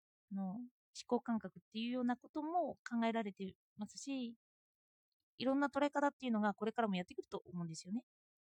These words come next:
それで、用語があるからそれについて意識的にもなって、当てはまらない事象があることも発見できるんですよね。そして、なぜ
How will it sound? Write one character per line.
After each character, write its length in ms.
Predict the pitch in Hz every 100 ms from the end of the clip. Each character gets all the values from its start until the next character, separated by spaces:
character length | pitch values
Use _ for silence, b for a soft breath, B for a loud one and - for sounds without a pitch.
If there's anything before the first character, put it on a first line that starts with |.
| _ _ _ _ _ B B B B B B
そ 100 | -
れ 80 | -
で、 180 | 285 302
用 180 | 208 339
語 160 | 427 427
が 140 | 427
あ 40 | 427
る 80 |
か 140 | 359 320
ら 140 | 320
そ 100 | -
れ 80 | 277
に 140 | 277
つ 100 | -
い 80 | 254
て 120 | -
意 180 | 226 -
識 240 | - - 233
的 200 | 285 311
に 100 | 285
も 120 | 262
な 120 | 254
っ 20 |
て、 400 | 247 349 320 - - _
当 60 | -
て 160 | - 269
は 120 | 294
ま 160 | 302
ら 80 | 302
な 100 | 294
い 80 | 262
事 120 | 202
象 140 | - 254
が 120 | 262
あ 40 | -
る 80 | 302
こ 140 | -
と 80 | 359
も 100 | 381
発 180 | 226 202 -
見 140 | 208
で 100 | 196
き 100 | -
る 140 | 196 175
ん 60 |
で 80 | 175
す 120 | -
よ 60 | 240
ね。 80 | 349 _ _ _ _ _ _ _ _ _ _ _ _ _
そ 140 | - 277
し 80 | -
て、 380 | 330 311 240 226
な 160 | 269 415
ぜ 420 | 349 339 285 226